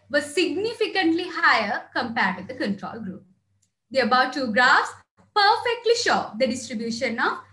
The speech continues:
the pain during the functional activities, while the below two graph show the distribution of postnatal quality of life between the intervention and the control group.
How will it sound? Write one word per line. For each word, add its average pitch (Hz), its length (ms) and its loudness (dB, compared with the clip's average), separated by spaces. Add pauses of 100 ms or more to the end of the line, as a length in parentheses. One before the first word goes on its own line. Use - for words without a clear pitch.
the 285 100 -6
pain 392 440 0
during 381 340 0
the 330 80 -4
functional 427 640 -2
activities, 233 800 -6 (360)
while 262 520 2
the 214 160 -2
below 294 320 0
two 381 240 -4
graph 226 400 2 (200)
show 226 280 -2
the 214 100 -6
distribution 233 560 -6
of 240 220 -6
postnatal 403 600 -2
quality 277 320 0
of 214 200 -4
life 370 340 -4 (220)
between 240 340 -4
the 226 80 0
intervention 226 720 -2 (360)
and 196 140 -4
the 180 80 -4
control 190 460 -4
group. 196 340 -8